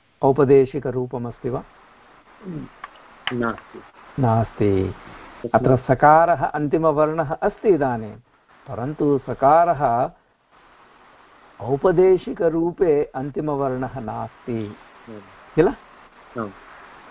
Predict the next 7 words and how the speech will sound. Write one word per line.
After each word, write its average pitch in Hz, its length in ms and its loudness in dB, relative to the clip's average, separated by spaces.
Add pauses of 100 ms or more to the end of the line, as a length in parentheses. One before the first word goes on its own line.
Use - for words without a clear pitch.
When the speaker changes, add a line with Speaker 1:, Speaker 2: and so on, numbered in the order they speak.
Speaker 1:
औपदेशिकरूपे 170 1200 2
अन्तिमवर्णः 165 880 0
कः? 165 320 -2 (1400)
Speaker 2:
लृ। 151 380 2 (520)
Speaker 1:
हा, 196 760 4
लृ-, 143 680 -2
लृकारः। 127 920 2